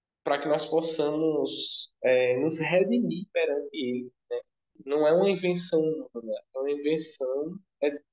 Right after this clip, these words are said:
divina, é o próprio Deus que quis nos presentear, né, enquanto igreja, com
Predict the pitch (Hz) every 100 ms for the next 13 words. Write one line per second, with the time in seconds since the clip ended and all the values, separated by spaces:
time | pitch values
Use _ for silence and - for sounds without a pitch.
0 | - 247 208 202 190 135 131 135 151 -
1 | 240 - 359 330 320 190 208 - _ 175
2 | 180 185 175 165 160 - - 180 185 180
3 | 185 139 131 139 131 147 143 143 - 143
4 | 156 131 131 147 170 175 175 170